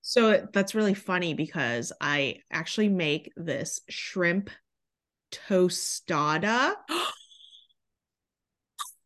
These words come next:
Speaker 2: Mind
Speaker 1: And
Speaker 2: blown.
Speaker 1: I'll, I'll make that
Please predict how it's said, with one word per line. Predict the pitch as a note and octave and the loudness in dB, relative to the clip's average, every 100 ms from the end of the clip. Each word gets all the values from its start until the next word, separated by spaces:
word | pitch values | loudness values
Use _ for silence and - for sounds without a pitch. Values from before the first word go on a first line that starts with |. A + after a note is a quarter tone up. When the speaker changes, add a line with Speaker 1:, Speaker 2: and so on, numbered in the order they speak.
| _ _ _ _ _ _ _ _ _ _ _ _ G3 | _ _ _ _ _ _ _ _ _ _ _ _ 4
Speaker 2:
Mind | G3 G3 | 8 8
Speaker 1:
And | F3+ F#3 | 6 4
Speaker 2:
blown. | F3 E3+ E3+ E3 _ _ - | 4 4 2 0 _ _ 4
Speaker 1:
I'll, | A#3+ B3 | 4 6
I'll | B3+ | 6
make | B3+ A#3 | 6 6
that | G3 D#3+ B2+ | 4 2 0